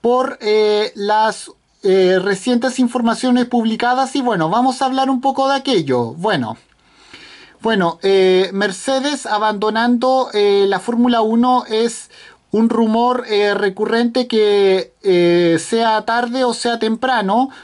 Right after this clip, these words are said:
podría hacerse realidad. Y bueno, entonces se va a decir que era algo que se venía a venir, aunque las primeras noticias de un paso, ah, de un paso a un lado de el,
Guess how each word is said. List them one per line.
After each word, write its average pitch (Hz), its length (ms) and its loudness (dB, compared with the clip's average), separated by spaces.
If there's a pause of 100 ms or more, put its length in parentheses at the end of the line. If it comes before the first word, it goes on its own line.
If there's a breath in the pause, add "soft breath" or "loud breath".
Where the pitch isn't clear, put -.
(120)
podría 220 480 0
hacerse 254 380 -4
realidad. 233 680 0
Y 233 140 -2
bueno, 214 240 -2
entonces 233 420 -4
se 247 100 -2
va 233 140 0
a 233 60 0
decir 233 400 -2
que 226 160 0
era 226 160 0
algo 247 360 0 (360 loud breath)
que 214 100 -4
se 220 180 0
venía 208 600 2
a 233 40 0
venir, 220 440 0
aunque 214 260 -2
las 214 140 -2
primeras 233 400 0
noticias 233 480 0
de 220 60 0
un 220 100 0
paso, 240 580 -2 (480 loud breath)
ah, 208 400 0
de 190 180 -6
un 226 120 -2
paso 233 260 -2
a 233 40 4
un 220 120 0
lado 247 480 0 (240 loud breath)
de 214 920 2
el, 190 460 2